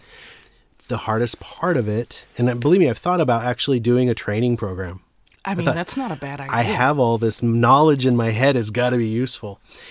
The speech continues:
Speaker 1: And, um, the hardest part of it is literally the sculpt.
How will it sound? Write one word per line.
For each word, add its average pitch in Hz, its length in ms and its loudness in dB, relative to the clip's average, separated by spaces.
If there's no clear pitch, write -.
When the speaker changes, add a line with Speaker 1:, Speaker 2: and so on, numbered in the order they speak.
Speaker 1:
And, 117 320 2
um, 107 380 -2
the 117 80 -6
hardest 143 380 2
part 131 220 -2
of 139 60 -2
it 143 160 -8
is 110 120 -2
literally 120 500 2
the 104 80 -2
sculpt. - 540 -8